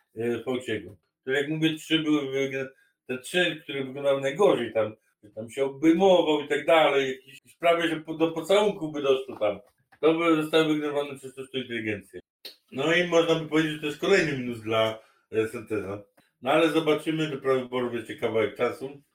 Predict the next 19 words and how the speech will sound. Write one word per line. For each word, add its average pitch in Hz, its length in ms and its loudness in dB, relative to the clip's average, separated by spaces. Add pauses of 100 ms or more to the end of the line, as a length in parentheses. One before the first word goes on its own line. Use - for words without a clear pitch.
(180)
Ale 160 320 6
no, 165 160 2
demokraci, 165 920 0 (260)
demokraci 160 720 0
jednak 160 360 -2
nie 160 60 -4
są 160 160 -8
przekonani, 143 640 -4
że 120 60 -14
to 123 140 -12
Santos 123 380 -6
wygra, 127 320 0
bo 135 540 2 (360)
ataki 170 400 0
na 165 100 2
Trumpa 147 480 0
są 151 260 -6
coraz 135 240 2
ostrzejsze. 147 800 -4